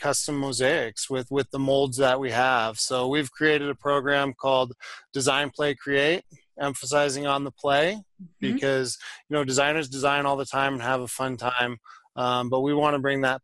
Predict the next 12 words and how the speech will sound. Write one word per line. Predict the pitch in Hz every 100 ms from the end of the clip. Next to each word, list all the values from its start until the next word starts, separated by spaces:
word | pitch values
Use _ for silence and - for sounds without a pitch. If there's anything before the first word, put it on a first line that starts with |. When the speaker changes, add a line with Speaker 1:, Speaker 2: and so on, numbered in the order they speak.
| -
Speaker 1:
play | 135
back | 131 127 117
into | 135 139 135
it | 113
'cause | - 117
we | 123
know | 131
there's | 131 120 -
so | 131
much | 131 131 - -
creativity. | 135 127 123 - 151 143 113 117 113 - - _
Um, | 123 120 117 117 113 117